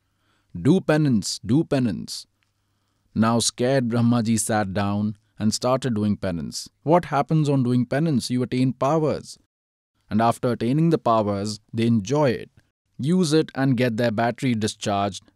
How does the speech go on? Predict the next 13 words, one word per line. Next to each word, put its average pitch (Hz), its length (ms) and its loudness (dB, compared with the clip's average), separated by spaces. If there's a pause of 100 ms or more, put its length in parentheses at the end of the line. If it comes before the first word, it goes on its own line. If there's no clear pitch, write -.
(180)
and 113 120 0
then 143 200 0
they 139 100 0
ultimately 131 540 -4
face 98 300 -6
destruction. - 800 -6 (420)
Until 180 380 4
then, 180 240 2
Brahma 165 480 4
hadn't 151 420 0
read 131 240 0
the 123 80 0
Vedas. 123 720 -2